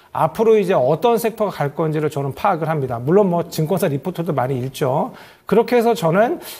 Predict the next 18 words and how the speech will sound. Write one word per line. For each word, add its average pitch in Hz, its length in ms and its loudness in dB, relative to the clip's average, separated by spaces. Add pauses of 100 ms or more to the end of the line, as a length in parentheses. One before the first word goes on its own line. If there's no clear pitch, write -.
(160)
어, 147 360 -2
시세가 277 420 2
좀 214 180 0
빨리 302 280 0
나옵니다. 147 580 0 (100)
네, 127 420 -6
그래서 156 320 -4 (220)
그런 226 280 4
특징이 247 400 -2
있고 214 480 2 (220)
그다음에 185 340 0
어떤 185 560 0 (160)
시장의 226 600 0
어떤 165 760 -2
그 143 680 -2 (300)
부침에 220 800 2
너무 208 400 6
이렇게 175 580 -2